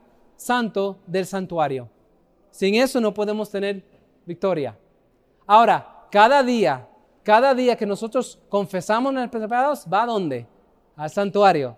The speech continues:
santuario celestial, santuario celestial. Había un señor que se llama Philip Semmelweis, los, el primer doctor que descubrió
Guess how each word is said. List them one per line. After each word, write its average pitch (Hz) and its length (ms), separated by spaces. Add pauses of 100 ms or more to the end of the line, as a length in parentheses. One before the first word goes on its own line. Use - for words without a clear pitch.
santuario 190 500
celestial, 175 680 (640)
santuario 170 420
celestial. 165 520 (1800)
Había 196 280
un 254 100
señor 226 320
que 233 80
se 214 120
llama 220 240
Philip 226 280
Semmelweis, 165 1200 (840)
los, 185 260 (100)
el 185 140
primer 208 380
doctor 254 400
que 233 120
descubrió 208 720